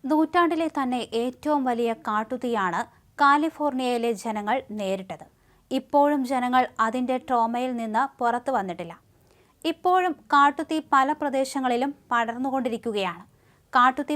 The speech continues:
പരന്നപ്പോഴും പ്രതീക്ഷകൾ നൽകിയ വാർത്തകളും ലോകം കണ്ടിരുന്നു. ഇപ്പോഴത്തെ അങ്ങനെയൊരു സംഭവമാണ്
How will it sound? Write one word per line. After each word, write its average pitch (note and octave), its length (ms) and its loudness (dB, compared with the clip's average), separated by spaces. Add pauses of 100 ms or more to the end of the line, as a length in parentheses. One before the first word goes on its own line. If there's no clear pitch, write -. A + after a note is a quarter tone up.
പരന്നപ്പോഴും B3+ 640 2 (160)
പ്രതീക്ഷകൾ B3+ 520 -2 (120)
നൽകിയ A#3+ 280 -2 (120)
വാർത്തകളും A3+ 540 0 (200)
ലോകം A3+ 380 0
കണ്ടിരുന്നു. F#3 400 -8 (680)
ഇപ്പോഴത്തെ F4+ 520 4 (200)
അങ്ങനെയൊരു D#4+ 460 0 (100)
സംഭവമാണ് B3+ 720 2